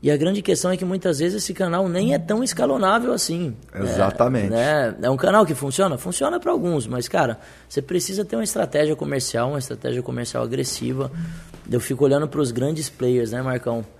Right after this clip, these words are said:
Speaker 1: Se você olhar historicamente, pra todos que cresceram muito, tiveram uma estratégia comercial muito forte por trás.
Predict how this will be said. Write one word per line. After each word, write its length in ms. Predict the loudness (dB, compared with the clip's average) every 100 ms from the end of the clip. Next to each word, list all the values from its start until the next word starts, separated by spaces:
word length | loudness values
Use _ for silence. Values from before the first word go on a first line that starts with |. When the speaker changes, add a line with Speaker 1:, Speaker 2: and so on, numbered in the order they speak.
| -20 -18
Speaker 1:
Se 120 | -8 -2
você 200 | 0 2
olhar 240 | 2 2
historicamente, 960 | 0 0 0 0 0 -2 -2 -6 -8 -10
pra 280 | -10 -4 -4
todos 460 | -2 -6 -4 -4
que 120 | -6 -8
cresceram 480 | -8 -6 -4 -4 -4
muito, 380 | -4 -8 -10
tiveram 440 | -12 -8 -4 -4 -4
uma 100 | -6
estratégia 440 | -6 -8 -8 -10
comercial 400 | -8 -8 -8 -8 -8
muito 240 | -8 -10
forte 460 | -12 -4 -4 -4 -10
por 160 | -16
trás. 460 | -12 -10 -10 -14